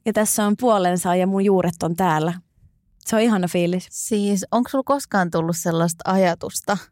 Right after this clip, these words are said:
Speaker 2: että sä muuttaisit sinne takas? Vai oliks, vai tuleeko sulla niinku semmosia pieniä hetkiä silleen, "Hmm, no minkäköhänlaista mun elämä olisi, jos mä muuttaisin sinne takas?"
Speaker 1: Hmm, sanotaanko, että aika paljon pitäisi tapahtua.
Speaker 2: Mm.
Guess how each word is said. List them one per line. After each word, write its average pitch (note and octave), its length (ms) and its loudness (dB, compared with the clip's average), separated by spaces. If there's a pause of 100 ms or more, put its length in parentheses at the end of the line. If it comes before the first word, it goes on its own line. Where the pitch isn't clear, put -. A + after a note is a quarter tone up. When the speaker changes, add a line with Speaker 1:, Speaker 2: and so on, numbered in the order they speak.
(220)
Speaker 2:
että F3+ 200 -2
sä F#3 60 0
muuttaisit E3+ 640 -8
sinne F#3 180 -10 (120)
takas? - 520 -14
Vai F#3+ 160 4
oliks, B3+ 300 -2 (260)
vai G3+ 160 2
tuleeko A#3 260 0
sulla A3+ 140 -6
niinku G#3 180 -4
semmosia G3+ 340 -2
pieniä G#3 460 2
hetkiä - 320 -4
silleen, F#3+ 420 -4
"Hmm, G#4+ 460 -14
no G4 80 -8
minkäköhänlaista C#4 680 0
mun F#3 100 -6
elämä E3+ 360 -6
olisi, F#3+ 200 -8
jos F#3 140 -14
mä F#3 140 -8 (100)
muuttaisin F#3+ 640 -10
sinne G3 240 -12 (120)
takas?" G3+ 300 -14 (640)
Speaker 1:
Hmm, C4 420 2
sanotaanko, D#4+ 400 0
että B3 300 0 (440)
aika C4 200 -2
paljon E4 260 0
pitäisi G#3 240 -2
tapahtua. B3+ 540 -4
Speaker 2:
Mm. G3+ 600 -2